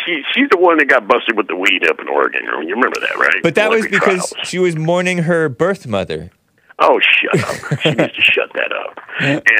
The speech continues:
Speaker 1: and she smokes weed, okay? That's what it's called.
Speaker 2: She
Speaker 1: You smoke
Speaker 2: stopped.
Speaker 1: weed.
Speaker 2: She only did it in
Speaker 1: Yeah.
Speaker 2: mourning. She only took it
Speaker 1: Yeah.
Speaker 2: in mourning. <laughs>
Speaker 1: Yeah. Yeah. Well,
Speaker 2: That's
Speaker 1: brothers
Speaker 2: funny.
Speaker 1: don't be hollering at that kind of stuff, man. Come on. She's married
Speaker 2: But
Speaker 1: anyway. I think she's married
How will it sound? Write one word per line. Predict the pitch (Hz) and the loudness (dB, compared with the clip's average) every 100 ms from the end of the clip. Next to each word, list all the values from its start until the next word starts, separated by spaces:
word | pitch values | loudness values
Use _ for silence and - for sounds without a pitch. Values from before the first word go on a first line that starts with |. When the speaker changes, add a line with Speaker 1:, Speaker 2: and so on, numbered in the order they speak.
| 107 - | 2 2
Speaker 1:
and | 104 101 - | 4 4 0
she | - | 0
smokes | - 156 151 - | 2 2 2 0
weed, | 87 73 - - - 92 | 0 0 -2 -6 -8 -6
okay? | - 135 131 - | 0 0 0 0
That's | - - | 0 2
what | 107 | 0
it's | - | 0
called. | 90 62 - | 2 2 0
Speaker 2:
She | 175 | -2
Speaker 1:
You | |
smoke | - 196 | 2 4
Speaker 2:
stopped. | 180 110 | 2 -2
Speaker 1:
weed. | - - - | -8 -16 -16
Speaker 2:
She | - 165 | -6 -2
only | 175 185 | 0 0
did | 170 165 160 | 0 0 0
it | |
in | 143 | -2
Speaker 1:
Yeah. | 135 143 | 0 0
Speaker 2:
mourning. | 139 95 80 _ _ | -2 -6 -12 _ _
She | - 156 | -4 -2
only | 170 165 | 0 -2
took | - 190 131 | 0 -2 0
it | 127 | 0
Speaker 1:
Yeah. | - 131 | -2 -2
Speaker 2:
in | 127 | -2
mourning. | 139 - - | -2 -4 -8
<laughs> | 208 180 - | -6 -6 -6
Speaker 1:
Yeah. | 143 - - _ _ _ | -8 -8 -14 _ _ _
Yeah. | - 107 - - - | -10 -10 -10 -10 -10
Well, | - - - - - - - | -10 -12 -14 -8 -4 -4 -6
Speaker 2:
That's | - 101 - | -14 -20 -4
Speaker 1:
brothers | - 185 139 | 2 4 4
Speaker 2:
funny. | 113 | 2
Speaker 1:
don't | 98 | 2
be | 85 | 0
hollering | - 80 73 71 | 2 4 2 -2
at | - | 0
that | 78 69 | -2 0
kind | - 71 | -2 -2
of | 69 | -2
stuff, | - 78 64 82 95 | 0 2 2 -2 0
man. | 143 185 | 0 -2
Come | 202 - | -2 -2
on. | - | -2
She's | - 277 | -2 0
married | 220 247 240 254 | 2 4 4 4
Speaker 2:
But | 277 | 4
Speaker 1:
anyway. | 139 113 | 4 4
I | 104 | 4
think | - 247 | 2 -2
she's | 147 | -2
married | 131 151 | 2 4